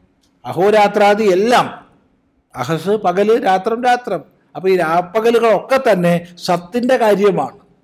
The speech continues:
ആത്യന്തികമായ ഉണ്മയുടെ കാര്യമാണ്. അതായത് അഹോരാത്രം ഉണ്ടോ? നോക്കൂ, മനസ്സിലായില്ല, ഭാഷ മനസ്സിലായില്ല.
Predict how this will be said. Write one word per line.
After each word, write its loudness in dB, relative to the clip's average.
ആത്യന്തികമായ -2
ഉണ്മയുടെ 0
കാര്യമാണ്. 0
അതായത് 0
അഹോരാത്രം 2
ഉണ്ടോ? 0
നോക്കൂ, -6
മനസ്സിലായില്ല, -6
ഭാഷ -6
മനസ്സിലായില്ല. -8